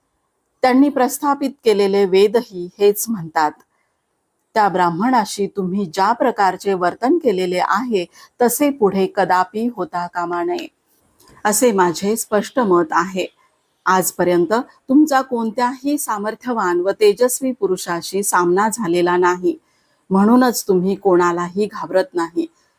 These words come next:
तुमच्या कूटनीतीला आणि स्वैराचाराला पायबंद घालण्याची वेळ आलेली आहे. म्हणूनच मी तुम्हाला असा शाप देतो की, तुम्ही एका स्त्रीसाठी मला व्याकुळ केलेत,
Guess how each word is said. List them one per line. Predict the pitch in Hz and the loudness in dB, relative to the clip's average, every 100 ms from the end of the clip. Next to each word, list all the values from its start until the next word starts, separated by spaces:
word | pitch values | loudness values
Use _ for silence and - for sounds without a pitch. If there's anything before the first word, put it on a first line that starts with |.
| _ _ _ _ _ | _ _ _ _ _
तुमच्या | 262 247 277 | 2 4 0
कूटनीतीला | 277 277 285 285 240 190 202 196 | 2 2 4 2 0 -2 0 2
आणि | 185 190 190 - | 2 0 -2 -4
स्वैराचाराला | - 185 196 240 240 285 180 175 180 | -4 -2 -2 -2 -2 -2 -4 -4 -4
पायबंद | 190 180 175 214 247 | 0 0 2 2 4
घालण्याची | 254 233 185 175 175 160 208 | 2 -2 0 2 0 -2 -4
वेळ | 185 185 185 | 0 2 2
आलेली | 175 175 175 175 | 0 -2 0 0
आहे. | 175 170 175 - _ _ _ - | -2 -2 -12 -14 _ _ _ 0
म्हणूनच | 202 233 214 165 320 - _ | 4 4 4 2 -2 -14 _
मी | 226 285 | 4 4
तुम्हाला | 302 214 202 190 185 - | 2 -4 -2 0 0 0
असा | 180 180 233 311 | -2 0 0 0
शाप | 220 185 | -4 -4
देतो | 170 185 160 175 160 _ _ _ | -2 -2 0 -4 -4 _ _ _
की, | 262 | 0
तुम्ही | 269 247 247 269 | 4 6 6 4
एका | 208 208 208 | 2 0 -2
स्त्रीसाठी | 196 - 262 311 247 185 202 190 | -2 -4 -2 0 -2 -6 -4 -2
मला | 180 190 | 0 0
व्याकुळ | 185 185 180 254 277 | 0 -2 0 2 2
केलेत, | 269 180 170 | 2 0 0